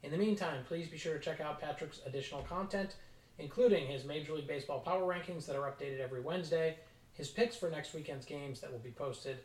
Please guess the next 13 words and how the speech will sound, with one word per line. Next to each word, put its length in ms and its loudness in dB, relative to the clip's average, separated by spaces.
as 120 -4
always, 260 -2
on 180 -6
Thursday, 520 2
and 180 4
his 80 0
predictions 460 -2
for 100 -10
the 120 -4
entire 360 2
college 260 -2
football 320 -6
season. 460 -4